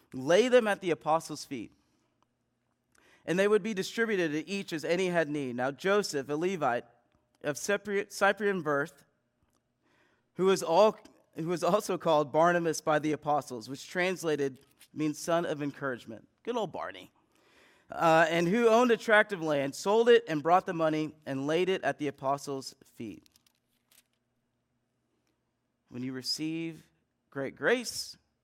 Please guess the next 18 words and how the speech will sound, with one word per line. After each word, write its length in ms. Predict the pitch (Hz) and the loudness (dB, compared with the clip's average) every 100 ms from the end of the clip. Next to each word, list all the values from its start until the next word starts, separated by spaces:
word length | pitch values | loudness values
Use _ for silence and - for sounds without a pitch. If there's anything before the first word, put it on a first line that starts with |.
| _ _ _ _ _ | _ _ _ _ _
it 80 | 95 | -12
leads 640 | 123 156 185 165 - - _ _ _ _ _ _ | -6 -4 -4 -6 -12 -16 _ _ _ _ _ _
to 80 | |
great 260 | 117 143 143 | -6 -4 -4
generosity 600 | 139 135 135 131 - 117 | -6 -6 -4 -6 -10 -14
'cause 220 | 113 120 | -14 -12
you're 80 | 139 | -10
going, 260 | 135 143 135 | -8 -8 -8
"This 180 | 196 202 | -12 -14
isn't 240 | 185 202 | -12 -12
mine 280 | 170 185 175 | -10 -10 -10
anyways. 680 | 196 214 175 - - - - _ _ _ _ _ _ _ _ _ _ _ _ | -12 -12 -14 -18 -20 -20 -20 _ _ _ _ _ _ _ _ _ _ _ _
God 300 | - 208 196 | -8 -6 -6
gave 200 | 143 139 123 | -4 -4 -4
me 100 | 123 | -8
all 200 | 123 117 | -8 -12
of 100 | 110 | -16
this. 420 | - - - - | -20 -20 -20 -20